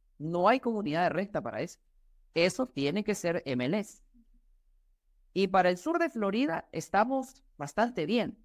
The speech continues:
Sin embargo, hay zonas, Fort Myers, Orlando, Tampa, que en el M L S lo que paga una renta es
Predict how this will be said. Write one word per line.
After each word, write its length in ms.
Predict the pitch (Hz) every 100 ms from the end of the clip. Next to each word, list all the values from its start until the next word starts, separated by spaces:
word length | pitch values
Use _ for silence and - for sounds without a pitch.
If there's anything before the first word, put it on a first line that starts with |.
| _ _ _ _ _
Sin 240 | 269 349
embargo, 580 | 277 - 226 175 117 110 -
hay 200 | 170 220
zonas, 560 | - 262 165 113 - _ _
Fort 220 | 165 170
Myers, 680 | 151 175 180 135 107 - - _ _ _ _ _ _
Orlando, 760 | - 165 160 156 170 185 - - - _ _ _ _ _ _ _ -
Tampa, 560 | 190 214 104 98 - _ _ _ -
que 100 | 143
en 120 | 127
el 120 | 123
M 160 | 160 180
L 140 | 175
S 260 | 233 277 - _ _ _ _ _ _
lo 200 | 127 143
que 140 | 139
paga 340 | - 170 214 190
una 220 | 196 175
renta 520 | - 156 202 196 143 -
es 400 | 190 277 -